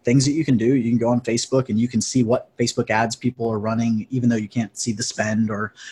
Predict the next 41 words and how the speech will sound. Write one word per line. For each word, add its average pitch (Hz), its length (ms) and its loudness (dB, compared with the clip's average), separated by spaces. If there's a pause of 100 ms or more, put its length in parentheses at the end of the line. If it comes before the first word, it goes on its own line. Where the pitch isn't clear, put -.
(120)
click 135 220 0
through 123 240 2
and 110 100 2
look 107 100 -4
at - 60 -20
their 107 80 -4
funnels 110 320 -4
or 107 80 -2
anything. 110 300 -2
You 110 40 -2
can 113 120 -2
at 110 40 -4
least 120 140 -4
see 123 120 -2
what 110 100 -4
they're, 101 80 -6 (200)
they're 110 140 -6
doing. 107 380 -2 (420)
And 120 160 2
then 123 360 4 (180)
looking 143 260 4
at 123 140 -2
Ahrefs 123 840 2
and 117 140 2
trying 120 240 2
to 110 80 0
see, 110 540 0
you 120 120 2
know, 104 320 -4 (200)
how - 200 0
much 123 240 2
traffic 120 520 0
she 120 180 -2
had 107 240 -2
coming 104 300 -4
in 101 320 -4 (340)
for, 107 540 -6 (100)
you 113 80 -6
know, 208 120 -4
a 233 40 -6
particular 107 800 -6